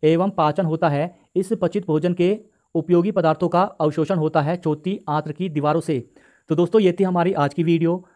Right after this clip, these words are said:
आज की इस वीडियो में हमने विभिन्न प्रतियोगी परीक्षाओं में आने वाले विज्ञान के कुछ इंपॉर्टेंट प्रश्नों का अध्ययन किया। तो दोस्तों, आज की ये वीडियो कैसी लगी आप लोग नीचे कमेंट बॉक्स में ज़रूर बताइएगा। और यदि वीडियो को देखते हुए यहाँ तक पहुँच गए हैं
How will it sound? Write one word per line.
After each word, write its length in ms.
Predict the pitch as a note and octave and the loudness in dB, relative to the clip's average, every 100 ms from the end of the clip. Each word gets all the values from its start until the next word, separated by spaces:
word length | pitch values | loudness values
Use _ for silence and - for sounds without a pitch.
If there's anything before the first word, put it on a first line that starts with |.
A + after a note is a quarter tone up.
| _ C#3+ | _ -4
आज 180 | D3 | -2
की 120 | F#3+ F3+ | -2 -4
इस 100 | E3 | 0
वीडियो 260 | D#3+ F3 | 2 2
में 120 | E3 | 2
हमने 340 | E3 D#3 D#3+ F3+ _ _ | 0 0 -2 -4 _ _
विभिन्न 220 | D3+ F#3 | -2 0
प्रतियोगी 320 | F#3+ E3+ D#3+ F3+ | 0 0 -2 -2
परीक्षाओं 340 | D#3+ D#3 D#3+ | -4 -2 -2
में 100 | F3 | -2
आने 180 | E3 E3 | -4 -4
वाले 300 | D#3 D3 E3+ F3 _ _ _ | -4 -4 -6 -10 _ _ _
विज्ञान 400 | C#3+ D3 F3+ G3 | -6 -2 2 2
के 120 | G#3 G#3 | 0 -2
कुछ 180 | G#3+ A3+ | -2 -4
इंपॉर्टेंट 480 | D#3 C#3+ E3 F3+ F#3 | -6 -4 -2 -2 -2
प्रश्नों 260 | E3 E3+ | -4 -2
का 100 | E3+ F#3 | -2 -2
अध्ययन 300 | C#3+ D#3 E3+ | 0 -2 0
किया। 280 | D#3+ E3 F#3 _ _ | 0 0 -2 _ _
तो 60 | D3 | -2
दोस्तों, 280 | D#3+ D#3+ G3 - | 0 0 -2 -2
आज 160 | D3+ C#3+ | -4 0
की 80 | F3+ | 0
ये 60 | |
वीडियो 240 | F3+ F3 F#3+ | 0 0 0
कैसी 260 | D#3+ D#3 | -2 0
लगी 200 | E3 E3 | -2 -2
आप 200 | - D3 | -2 -4
लोग 120 | E3 D#3 | -2 -4
नीचे 180 | D3 | -4
कमेंट 280 | F3 D#3+ D#3+ | -4 -2 -2
बॉक्स 200 | D3+ D3+ | -2 -2
में 180 | D#3 F#3+ - - | -4 -6 -10 -10
ज़रूर 280 | D3 E3 G3+ | 0 2 4
बताइएगा। 560 | F#3 F3 E3 D#3 D#3+ F3+ _ _ | 2 2 2 2 0 -2 _ _
और 120 | D#3 | -2
यदि 240 | D#3+ E3 G3+ | 0 0 -2
वीडियो 280 | F3 E3+ G3+ | -2 0 2
को 120 | G3+ | 2
देखते 260 | E3 E3 | 0 0
हुए 140 | D#3+ F#3 | -2 0
यहाँ 180 | D3 D3+ | -2 -4
तक 160 | F#3 | -4
पहुँच 200 | E3 F#3 | -2 0
गए 120 | E3+ | 0
हैं 240 | D3 C#3+ | -2 -4